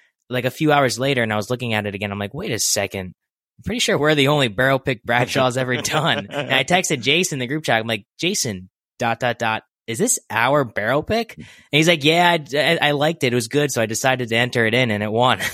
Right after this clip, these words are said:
Speaker 1: <laughs> We're like,
Speaker 2: <laughs>
Speaker 1: "What?"
Speaker 2: So we've won a gold medal.
Speaker 1: We've won a gold
Speaker 2: Apparently
Speaker 1: medal.
Speaker 2: our, apparently our ta-, our, uh, palates don't suck.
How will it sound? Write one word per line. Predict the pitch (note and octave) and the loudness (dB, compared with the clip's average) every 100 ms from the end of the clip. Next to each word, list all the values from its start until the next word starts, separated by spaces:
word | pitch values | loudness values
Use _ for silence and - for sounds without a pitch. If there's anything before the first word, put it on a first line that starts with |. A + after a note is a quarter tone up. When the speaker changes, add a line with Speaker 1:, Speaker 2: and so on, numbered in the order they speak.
| - C#3 | -8 -10
Speaker 1:
<laughs> | - D#3 - D3 - | -4 -6 -4 -8 -2
We're | C#3 | -2
like, | B2 B2 - D3+ - | 2 0 0 -6 -4
Speaker 2:
<laughs> | D#3+ | -8
Speaker 1:
"What?" | - A#2+ B2 C#3 F#3 - C#4+ - - _ _ _ _ _ _ _ _ _ _ - - - - | -8 -10 -2 0 0 -2 -6 -4 -4 _ _ _ _ _ _ _ _ _ _ -16 -14 -14 -10
Speaker 2:
So | G2 | -2
we've | G2 F#2+ | 0 2
won | A2 G#2 | 2 4
a | |
gold | G2+ F#2+ | 4 2
medal. | F2+ E2+ C#2+ D2+ - _ - | 2 0 -2 -8 -20 _ -6
Speaker 1:
We've | C#3 E3+ | -2 0
won | E3+ F3+ | 0 -2
a | |
gold | E3+ F3+ | 2 2
Speaker 2:
Apparently | A#2+ G#3+ | 4 2
Speaker 1:
medal. | A#2 A2+ | 4 2
Speaker 2:
our, | A2 - | 0 -2
apparently | G2 B2 C3 B2 A#2+ | -4 0 0 2 2
our | A2 G#2 | 4 2
ta-, | - G2+ - | 0 -2 2
our, | F#2+ F#2+ F#2 | 2 4 4
uh, | F2+ | 2
palates | E2 F#2 F#2 F2 - | 0 -2 0 0 -4
don't | F2 E2 | -6 -6
suck. | - C#2+ C2 - | -6 -8 -8 -12